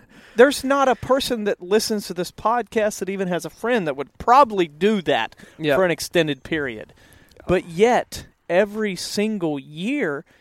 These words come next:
Speaker 1: you see guys headed out in January and February, and even March in some places, to trap, and they trap hardcore.
Speaker 2: For the benefit.
Speaker 1: For the benefit of the turkeys or the birds or the deer,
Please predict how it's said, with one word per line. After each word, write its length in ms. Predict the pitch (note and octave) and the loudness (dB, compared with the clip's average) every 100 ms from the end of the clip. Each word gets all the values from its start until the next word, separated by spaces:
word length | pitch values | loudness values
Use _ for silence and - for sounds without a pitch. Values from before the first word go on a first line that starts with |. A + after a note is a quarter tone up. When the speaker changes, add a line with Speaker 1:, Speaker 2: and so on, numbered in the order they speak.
| _ | _
Speaker 1:
you 120 | E3+ | -8
see 220 | F3+ G3+ F3+ | -6 -6 -2
guys 420 | D#3+ D#3+ F3+ - | 0 2 0 -4
headed 380 | - D#3+ B3 A3+ | -6 -4 -4 -2
out 180 | A3 A#3 | -2 -2
in 120 | A3+ | -4
January 640 | F#3+ F3+ E3 D#3 D#3 E3+ | -4 -4 -4 -4 -4 -2
and 100 | G#3 | -4
February, 720 | - G#3+ F#3 D3 C3+ B2+ C3+ F3 _ _ _ - | -4 -2 -2 -4 -4 -2 -4 -6 _ _ _ -14
and 100 | D3 | -10
even 180 | E3+ F3 | -8 -2
March 380 | F3 F3 - | 0 0 -2
in 100 | E3+ | -8
some 240 | E3+ D#3 D3+ | -6 -8 -4
places, 460 | C#3+ C3+ C3 C3 - _ _ _ - | -4 -6 -8 -16 -20 _ _ _ -6
to 140 | E3 | -6
trap, 640 | - - C4 D#4+ D3+ - - - _ _ - | -6 -6 -4 -2 -2 -4 -8 -18 _ _ -10
and 160 | D#3 | -6
they 140 | D#3 D3+ | -4 -6
trap 400 | - F3 D3 - | -4 -2 -2 -6
hardcore. 920 | - F3 A3 A3+ - A#3+ B3 E3+ - _ _ _ - - _ | -4 0 0 -2 -4 -2 0 0 -2 _ _ _ -20 -20 _
Speaker 2:
For 500 | - - E3 D#3 D#3+ | -20 -4 0 4 4
the 120 | D#3 D#3 | 4 2
benefit. 520 | D#3 D3 C#3+ C#3 C3 | 2 2 0 0 2
Speaker 1:
For 180 | F3+ G3+ | 2 4
the 120 | A3+ | 2
benefit 500 | G#3 A#3 A#3 A#3+ A3+ | 4 4 2 0 2
of 100 | A#3 | 2
the 80 | A#3 | 0
turkeys 680 | - C4+ A#3+ F3+ C#3+ D#3 E3+ | 2 2 2 -2 -6 -4 -2
or 120 | E3 | 0
the 120 | F#3+ | 0
birds 560 | F3 G#3 A3 E3+ D3+ D3+ | 2 4 4 4 0 -2
or 220 | F3 G#3 | 2 2
the 120 | G3+ F3+ | 2 -2
deer, 580 | - A#3 F#3 D3 D3 | -2 -2 0 -2 -4